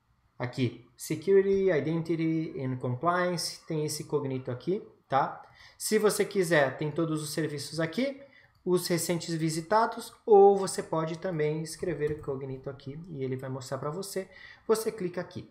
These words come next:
Existem duas coisas no Amazon Cognito: Manage User Pools e Manage Identity Pools.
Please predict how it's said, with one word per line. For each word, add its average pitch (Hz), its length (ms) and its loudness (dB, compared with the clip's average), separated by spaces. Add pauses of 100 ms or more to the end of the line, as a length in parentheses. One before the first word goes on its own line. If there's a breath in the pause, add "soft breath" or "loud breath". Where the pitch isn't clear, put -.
(500 loud breath)
Existem 240 380 0
duas 262 320 2
coisas 185 380 2
no 180 80 0
Amazon 175 320 -2
Cognito: 151 500 -2
Manage 156 720 0
User 131 320 -2
Pools 196 300 -2
e 185 40 -2
Manage 165 640 -2
Identity 143 480 -6
Pools. - 500 -10